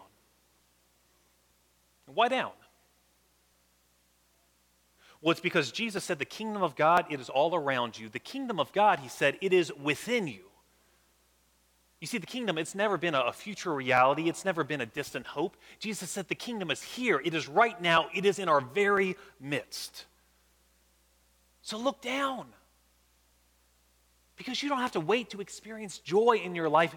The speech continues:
Joy is available to you today. The only thing you need to do to experience it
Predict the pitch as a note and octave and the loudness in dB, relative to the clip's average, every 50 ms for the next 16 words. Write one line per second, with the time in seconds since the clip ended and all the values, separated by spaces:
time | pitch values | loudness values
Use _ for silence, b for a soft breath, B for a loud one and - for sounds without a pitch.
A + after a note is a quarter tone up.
0 | - - - F#3 F#3 A3 G#3+ F#3+ E3+ D#3+ - D#3 B2+ D3+ D#3+ F3+ F3 F3 D3+ E3+ | -10 -6 -2 0 2 2 2 2 0 -2 -6 -6 -4 -2 0 2 2 2 2 0
1 | E3+ E3+ E3 - - - D#3 C#3 C3+ C3 C3 C3+ - - - C3 A2 A2+ G2+ F#2 | -2 -2 -4 -6 -12 -12 -10 -8 -6 -6 -8 -8 -10 -14 -18 -14 -10 -10 -10 -10
2 | - - _ _ _ _ _ _ _ b b b b b b b b b b b | -12 -18 _ _ _ _ _ _ _ b b b b b b b b b b b
3 | b _ _ _ _ _ _ _ _ _ _ _ _ _ _ _ _ _ _ _ | b _ _ _ _ _ _ _ _ _ _ _ _ _ _ _ _ _ _ _
4 | _ _ - D3 E3+ G3+ G#3 F3+ - G3+ F#3 D#3 D#3+ F3 E3+ F3 E3+ - D3+ B2+ | _ _ -6 -4 -2 -2 -2 -2 -4 -6 -8 -8 -8 -8 -8 -8 -8 -10 -12 -10
5 | C3+ D3 D3 - - C3+ A#2+ - - - - D#3+ D#3 D3 C#3 B2 - - A#2+ B2 | -8 -8 -8 -8 -8 -12 -12 -14 -14 -14 -12 -8 -6 -6 -6 -8 -10 -10 -10 -10